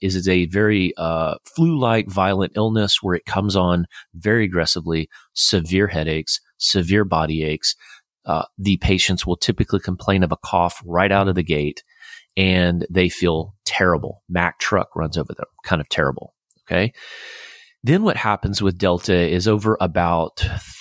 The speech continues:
three to five days, they're fairly sick. And then there's, like, this window where at about five to six days, a lot of these patients will say, "I'm starting to feel better," which, which is what you would expect in a t-, typical,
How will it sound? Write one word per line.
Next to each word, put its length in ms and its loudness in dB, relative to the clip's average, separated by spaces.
three 460 2
to 140 0
five 600 -2
days, 480 2
they're 140 0
fairly 380 -2
sick. 440 0
And 180 0
then 220 2
there's, 240 2
like, 160 0
this 200 0
window 800 2
where 520 2
at 100 4
about 240 0
five 300 0
to 80 0
six 300 0
days, 460 2
a 40 -10
lot 200 0
of 60 0
these 180 0
patients 400 -2
will 100 -4
say, 300 0
"I'm 100 -4
starting 360 -4
to 80 -10
feel 180 -10
better," 400 -2
which, 160 -4
which 220 -2
is 140 2
what 140 0
you 100 4
would 100 4
expect 560 -2
in 140 -4
a 100 -2
t-, 160 -12
typical, 580 0